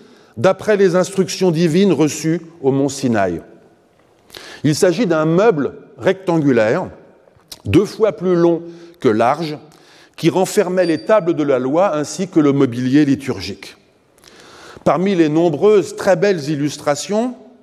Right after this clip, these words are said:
des miniatures, que contiennent les manuscrits de la topographie chrétienne, il en est plusieurs qui montrent le monde tel que Cosmas se le représente.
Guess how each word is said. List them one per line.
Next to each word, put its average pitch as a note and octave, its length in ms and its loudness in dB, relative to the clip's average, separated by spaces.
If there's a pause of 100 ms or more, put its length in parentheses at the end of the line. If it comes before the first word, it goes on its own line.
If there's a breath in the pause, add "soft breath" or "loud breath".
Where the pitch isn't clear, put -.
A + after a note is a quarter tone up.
(540)
des A2 120 2
miniatures, C#3+ 600 0 (640 loud breath)
que - 80 0
contiennent F3+ 520 0
les D#3 100 -2
manuscrits D#3+ 560 -2
de D3 80 2
la A#2+ 120 2
topographie D3 680 -2
chrétienne, E3+ 640 -4 (200 loud breath)
il E3+ 120 2
en G3 140 0
est A3 80 2
plusieurs F#3+ 680 0
qui F3+ 140 -6
montrent F3+ 480 0
le C#3+ 120 2
monde F#3 420 0 (280 loud breath)
tel G#3+ 280 0
que F#3+ 80 0
Cosmas D#3+ 760 -2
se - 200 -4
le C#3 340 2
représente. A2 760 -6